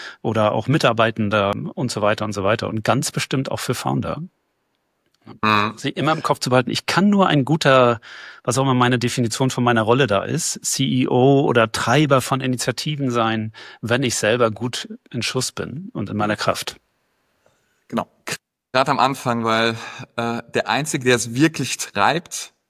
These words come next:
Speaker 2: ist das Gründungsteam.
Speaker 1: Mhm.
Speaker 2: Ja. Und wenn die nicht für sich sorgen, dann,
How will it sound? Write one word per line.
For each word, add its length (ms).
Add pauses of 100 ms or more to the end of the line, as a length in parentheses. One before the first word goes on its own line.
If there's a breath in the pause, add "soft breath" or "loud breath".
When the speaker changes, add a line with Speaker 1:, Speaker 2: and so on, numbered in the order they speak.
(220)
Speaker 2:
ist 300
das 160
Gründungsteam. 1080
Speaker 1:
Mhm. 420
Speaker 2:
Ja. 380 (480 soft breath)
Und 540 (360)
wenn 260
die 160
nicht 240 (480)
für 160
sich 380
sorgen, 680 (1000)
dann, 120